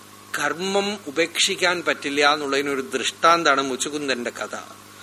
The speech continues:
നിങ്ങളെ കൊണ്ട് ഒരാളെ കൊല്ലിക്കണമെങ്കിൽ നിങ്ങൾ ഉറങ്ങിയാൽ പോലും രക്ഷയില്ല. ദേവന്മാരോട് ചോദിച്ചു, "എനിക്ക് വരം, ദേവന്മാർ എന്ത് വരവാ വേണ്ടത്?" ചോദിച്ചു. മുചുകുന്ദൻ പറഞ്ഞു, "എനിക്ക് ഒരു വരവും വേണ്ട, അതിനെ വിട്ടാ മതി" എന്ന്.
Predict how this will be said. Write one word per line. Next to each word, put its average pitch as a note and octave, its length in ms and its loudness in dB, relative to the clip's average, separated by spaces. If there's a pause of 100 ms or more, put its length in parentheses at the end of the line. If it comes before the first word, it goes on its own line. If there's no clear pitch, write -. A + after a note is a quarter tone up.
(220)
നിങ്ങളെ G#3 440 2
കൊണ്ട് F3+ 400 -4
ഒരാളെ F3 760 4
കൊല്ലിക്കണമെങ്കിൽ D#3+ 1000 -4
നിങ്ങൾ D3+ 460 -6
ഉറങ്ങിയാൽ G3+ 520 2
പോലും F3 280 -2
രക്ഷയില്ല. A#2 500 -8 (1080)
ദേവന്മാരോട് G3+ 720 2
ചോദിച്ചു, E3 420 -6
"എനിക്ക് E3 180 -2
വരം, D#3 400 -2 (640)
ദേവന്മാർ F#3+ 560 0
എന്ത് F3+ 200 -4
വരവാ F3+ 380 2
വേണ്ടത്?" C#3+ 580 -4
ചോദിച്ചു. A2+ 400 -6 (120)
മുചുകുന്ദൻ D#3 500 -4
പറഞ്ഞു, C#3 200 -2
"എനിക്ക് C#3 260 -4
ഒരു D3 160 0
വരവും C#3 400 -2
വേണ്ട, D3+ 220 0
അതിനെ C#3 240 0
വിട്ടാ E3 300 2
മതി" B2+ 200 -4
എന്ന്. A2 140 -10